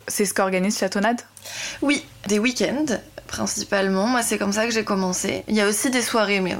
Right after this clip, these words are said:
Speaker 2: moi, ce que j'ai fait principalement, c'est des soirées, des retraites où, euh, on est une vingtaine ou une trentaine, euh, jeunes, euh, et au début, on,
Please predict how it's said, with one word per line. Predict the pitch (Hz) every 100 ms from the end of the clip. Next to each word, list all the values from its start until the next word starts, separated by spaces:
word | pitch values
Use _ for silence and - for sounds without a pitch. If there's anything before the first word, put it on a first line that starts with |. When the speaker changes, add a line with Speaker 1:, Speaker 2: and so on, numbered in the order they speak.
| -
Speaker 2:
moi, | - 113
ce | -
que | 208
j'ai | 208
fait | 226
principalement, | 220 214 214 240
c'est | 247
des | 220
soirées, | 208 208 208
des | 240
retraites | 220 196 - 233 294
où, | 240 240
euh, | 233 - - - - - - - -
on | 247 233
est | 240 240
une | 226 220
vingtaine | 208 214 240 262
ou |
une | 226
trentaine, | 208 220 208 208 202 240 269 233
euh, | 208 202 196 196 190 196 196 175
jeunes, | 202 208 214 247 247
euh, | 208 196 196 190
et | 160 208
au |
début, | 202 208 196 285 277
on, | 208 202 190 190